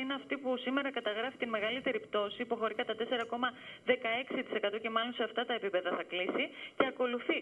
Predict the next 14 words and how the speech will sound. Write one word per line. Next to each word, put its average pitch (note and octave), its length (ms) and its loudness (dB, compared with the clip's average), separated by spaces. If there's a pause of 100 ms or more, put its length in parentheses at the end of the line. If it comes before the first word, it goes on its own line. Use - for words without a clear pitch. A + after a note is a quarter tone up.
(180)
δεύτερη D4 360 0
σε B3+ 140 2
απώλειες G#3+ 400 -2
σε A#3 60 0
αεροπορία G#3+ 580 0
Αιγαίου, F#3+ 360 0
η A3 200 -2
Aegean, G#3 380 -2
στο A3+ 120 -4
μείον A3 220 0 (160)
τρία A3+ 340 2
τοις E3+ 160 -6 (120)
εκατό, F3+ 400 0 (360)
η C#4+ 100 2